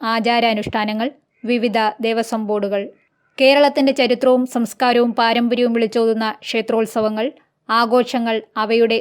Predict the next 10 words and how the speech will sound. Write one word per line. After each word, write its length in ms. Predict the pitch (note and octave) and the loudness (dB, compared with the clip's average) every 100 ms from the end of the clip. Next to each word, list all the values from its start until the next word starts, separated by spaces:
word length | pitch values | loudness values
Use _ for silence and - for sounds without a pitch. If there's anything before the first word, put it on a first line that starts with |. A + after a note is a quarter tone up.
| - | -2
സാമൂഹ്യ 440 | A#3 A3+ A#3+ B3 B3 | -2 0 -2 0 -2
പ്രസക്തിയും 540 | A3+ A3 G#3+ - A3+ G#3 | -2 -4 -6 -4 -6 -4
പ്രാധാന്യവും, 560 | A3+ G#3+ G#3+ G#3+ G#3+ C4+ - _ _ - | -2 0 0 -2 -2 -4 -6 _ _ -2
കേരളത്തിലെ 500 | B3+ B3+ B3 B3 A#3+ A#3+ - | 0 2 2 2 0 0 0
പ്രമുഖ 300 | A#3+ A#3+ A3+ A#3 | 0 0 -2 -4
ക്ഷേത്രങ്ങൾ, 460 | A#3 G#3+ A3 A3 B3 - _ _ - | -4 -4 -4 -4 -4 -6 _ _ -8
പ്രത്യേകതകൾ, 640 | A#3+ - A#3+ A3+ A3 A3+ C#4+ _ _ - | -6 0 0 2 0 -2 -4 _ _ -4
സവിശേഷ 540 | C4 A#3+ B3 C4 A#3+ B3 - - _ B3+ | -2 0 0 0 0 -2 -4 -6 _ -8
നിത്യാനുഷ്ഠാനങ്ങൾ, 880 | G#3 C4+ B3 A#3 - A3 A3 A3+ C#4+ _ - | 0 2 2 0 0 -2 -2 -4 -6 _ -4
ക്ഷേത്രമര്യാദകൾ, 1000 | C4+ B3 A#3+ A#3+ A3+ A3+ A#3 A3 G#3+ | 0 0 0 0 0 0 0 0 -2